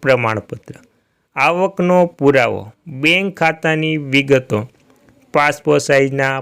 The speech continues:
ફોટા. હવે જોઈએ તો અરજી મંજૂર થયા બાદ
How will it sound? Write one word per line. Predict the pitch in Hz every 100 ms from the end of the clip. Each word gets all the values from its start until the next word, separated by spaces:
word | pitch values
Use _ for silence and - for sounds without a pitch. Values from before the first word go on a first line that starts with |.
| -
ફોટા. | - 123 - 110 107 - _ _ _ _ _ _ _ _ -
હવે | 160 202
જોઈએ | 185 190 190 185
તો | 147 113 - _ _ _ _ _ _
અરજી | 151 170 170 190 202
મંજૂર | 190 160 160 156 165 165
થયા | - 139 135 135
બાદ | 131 123